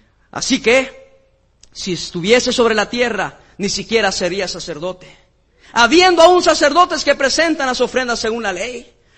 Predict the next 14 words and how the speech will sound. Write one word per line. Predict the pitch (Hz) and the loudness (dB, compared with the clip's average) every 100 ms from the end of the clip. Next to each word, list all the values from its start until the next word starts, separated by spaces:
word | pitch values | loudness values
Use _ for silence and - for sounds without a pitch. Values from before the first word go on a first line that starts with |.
| _ | _
los | 233 269 | 0 2
cuales | 285 311 - | 4 4 4
sirven | - 392 370 339 294 - _ _ - - | 4 4 2 -4 -8 -12 _ _ -6 0
a | 339 | 4
lo | 311 | 4
que | 311 349 415 381 | 6 8 8 4
es | - - - | 0 -8 -4
figura | - 311 233 415 392 349 | 4 4 8 8 8 6
y | |
sombra | - 403 427 370 330 | 4 6 6 4 2
de | 285 | 2
las | 277 247 | 2 0
cosas | - 302 269 | 2 2 2
celestiales, | 262 240 202 - 226 294 262 - - | -2 -4 -6 -4 -4 -4 -6 -10 -12